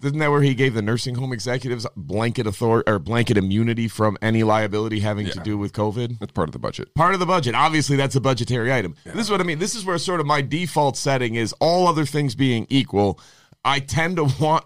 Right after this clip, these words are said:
Speaker 1: more <laughs> Republicans in power because at least the media does its <laughs> job at that point and points out the corruption.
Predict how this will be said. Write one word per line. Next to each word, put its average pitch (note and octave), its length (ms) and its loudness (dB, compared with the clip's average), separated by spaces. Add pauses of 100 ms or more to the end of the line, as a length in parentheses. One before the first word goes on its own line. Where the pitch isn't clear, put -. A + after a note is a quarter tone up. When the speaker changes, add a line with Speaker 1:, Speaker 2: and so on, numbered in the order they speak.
Speaker 1:
more C#3 200 2
<laughs> C#3 120 2
Republicans C#3+ 600 -2
in D3+ 120 -4
power C3 320 0
because C#3+ 360 -4
at C#3 120 -6
least C#3+ 400 -6
the C#3+ 80 0
media D3+ 400 0
does C3+ 340 -2
its B2 220 -6
<laughs> - 160 -4
job - 380 -6
at C#3 140 -8
that - 260 -6
point B2 260 -10
and G#2+ 120 -14
points C#3 340 -6
out C3+ 180 -8
the A#2+ 80 -18
corruption. C3 520 -8